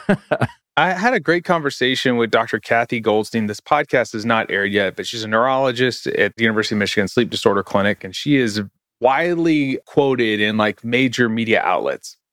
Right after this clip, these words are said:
Speaker 2: on sleep stuff. So I got her on the podcast and I'm like, "Look,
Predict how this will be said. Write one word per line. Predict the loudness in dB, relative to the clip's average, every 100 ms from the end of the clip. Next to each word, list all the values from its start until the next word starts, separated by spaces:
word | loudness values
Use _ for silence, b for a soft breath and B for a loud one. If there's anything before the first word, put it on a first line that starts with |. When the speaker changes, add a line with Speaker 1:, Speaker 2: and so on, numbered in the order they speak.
| _ _ _ _ -6
Speaker 2:
on | -4
sleep | -2 0 0 0
stuff. | 0 0
So | 0 0
I | 0
got | 2 2
her |
on | 0
the | 0
podcast | 0 0 0 0 0 -2 _ _ _ _ _ _ _ _
and | 0 2
I'm | 2
like, | 0 2
"Look, | 2 0